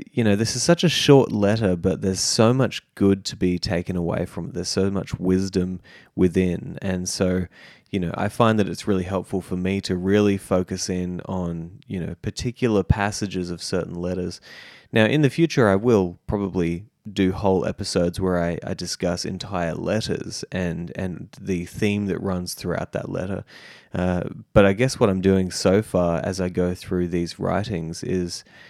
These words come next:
really just picking out the parts that stand out to me and really make me think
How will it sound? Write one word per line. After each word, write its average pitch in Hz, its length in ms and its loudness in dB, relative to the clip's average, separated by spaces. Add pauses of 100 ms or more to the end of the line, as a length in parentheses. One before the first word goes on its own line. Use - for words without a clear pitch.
(320)
really 151 300 4
just 110 220 -4
picking 120 320 0
out 107 180 -2
the 107 60 -4
parts - 400 -4
that - 240 -14
stand 92 400 0
out 90 220 -2
to 95 100 -8
me 80 240 -6
and 92 280 -6
really 101 320 6
make 95 400 -4
me 87 360 -4
think - 640 -4